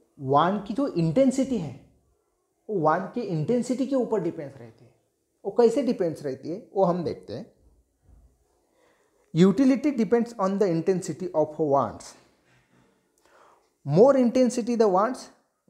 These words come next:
greater will be the utility। कि देखिए, यूटिलिटी जो है कि वांट की जो इंटेंसिटी, इंटेंसिटी मीन्स तीव्रता,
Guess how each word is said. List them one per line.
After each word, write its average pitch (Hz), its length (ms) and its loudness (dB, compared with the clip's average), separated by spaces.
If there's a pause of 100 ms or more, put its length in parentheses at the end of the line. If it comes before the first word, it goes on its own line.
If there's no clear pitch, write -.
(180)
greater 143 460 0
will 143 280 -2
be 143 120 0
the 175 140 4 (380)
utility। 113 640 -8 (1800)
कि 156 40 -12
देखिए, 175 300 0
यूटिलिटी 190 580 -2
जो 220 100 0
है 220 120 -2 (640)
कि 196 40 -4
वांट 143 440 0
की 233 60 -6
जो 240 180 -2
इंटेंसिटी, 160 560 0
इंटेंसिटी 214 640 -4
मीन्स 269 280 -10
तीव्रता, 165 420 0